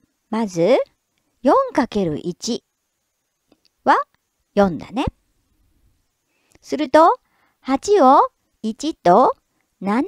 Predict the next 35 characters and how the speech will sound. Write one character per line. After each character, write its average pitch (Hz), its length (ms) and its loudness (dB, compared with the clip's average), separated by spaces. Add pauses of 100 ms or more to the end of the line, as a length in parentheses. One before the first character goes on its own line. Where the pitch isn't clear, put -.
(180)
に 285 80 -2
分 214 120 2
け 175 120 -6
て - 160 -10
る。 - 120 -16 (460)
だ 196 120 -6
か 196 180 -4
ら、 165 220 -4 (380)
六 339 300 0
番 214 240 2
は 135 140 -8
七。 - 380 -10 (1040)
四 285 180 -10
七 269 500 -4 (420)
二 190 140 -6
十 254 280 -2
八。 175 440 -10 (320)
七 214 320 0
番 254 300 0
は 196 180 -4 (380)
二 175 100 -12
十 277 240 -2
八。 165 400 -12 (1400)
四 311 100 4 (260)
と 339 280 2 (460)
二 196 120 -8
十 233 240 0
八 170 300 -10
で、 214 200 -2 (440)
八 196 320 -10
番 131 260 -8
は 240 160 -4 (480)
三 190 420 -8
十 135 300 -10
二。 240 240 -6